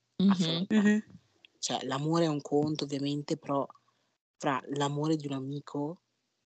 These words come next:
Speaker 2: I feel like it's much bigger.
Speaker 1: Sì, sì, sì,
Speaker 3: Sì,
Speaker 1: sì.
Speaker 3: sì, sì, sì. Se poi quell'amico
Speaker 1: Hundred percent.
Speaker 3: diventa qualcosa di più, ancora meglio, eh, raga. Ok,
Speaker 2: Oddio.
Speaker 3: no.
Speaker 1: <laughs>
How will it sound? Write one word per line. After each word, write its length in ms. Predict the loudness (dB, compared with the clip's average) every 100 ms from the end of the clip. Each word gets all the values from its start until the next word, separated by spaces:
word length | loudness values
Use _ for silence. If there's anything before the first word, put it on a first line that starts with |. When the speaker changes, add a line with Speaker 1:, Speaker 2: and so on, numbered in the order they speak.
| -10
Speaker 2:
I 60 |
feel 180 | -6 -2
like 320 | -2 -4 -8 -18 _
it's 160 | -6
much 220 | -4 -4 -2
bigger. 320 | -4 -4 -10 -14 _ _ _
Speaker 1:
Sì, 280 | -6 0 0
sì, 160 | 0 -6
sì, 160 | -6
Speaker 3:
Sì, 220 | -4 2 2
Speaker 1:
sì. 0 |
Speaker 3:
sì, 200 | 4 2
sì, 160 | 2
sì. 200 | 0 0 2
Se 120 | 8
poi 140 | 8
quell'amico 380 | 12 10 10 10
Speaker 1:
Hundred 120 | 10
percent. 280 | 10 8 10
Speaker 3:
diventa 400 | 10 12 8 6
qualcosa 280 | 2 0 0
di 120 | 0
più, 140 | 2 2
ancora 260 | 4 2
meglio, 340 | 2 0 -2 -4
eh, 120 | -8 _ _ -20 _
raga. 340 | -6 -4 -6 -8 _ _ _ _ _ _ _ _ _ -10
Ok, 140 | -6
Speaker 2:
Oddio. 80 | -4
Speaker 3:
no. 140 | -4 -6 _ _ _ _ _ _ 0
Speaker 1:
<laughs> 720 | 2 4 2 2 -4 -8